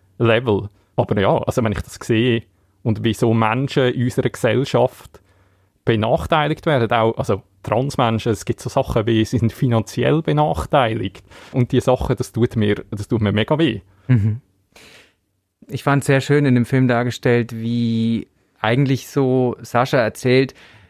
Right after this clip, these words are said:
Speaker 2: „Ich hab Dinge als Kinder, als Kind gemacht, die wurden Jungs zugeordnet und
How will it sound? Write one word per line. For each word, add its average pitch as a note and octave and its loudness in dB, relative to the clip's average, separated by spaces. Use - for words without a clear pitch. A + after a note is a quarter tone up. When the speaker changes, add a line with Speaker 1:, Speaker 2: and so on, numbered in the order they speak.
Speaker 2:
„Ich - -4
hab C#3 -2
Dinge E3+ 2
als A#2+ -2
Kinder, D#3+ 0
als B2+ -2
Kind E3 0
gemacht, C3 0
die B2 2
wurden G#2 2
Jungs F3+ 0
zugeordnet B2 -2
und - -4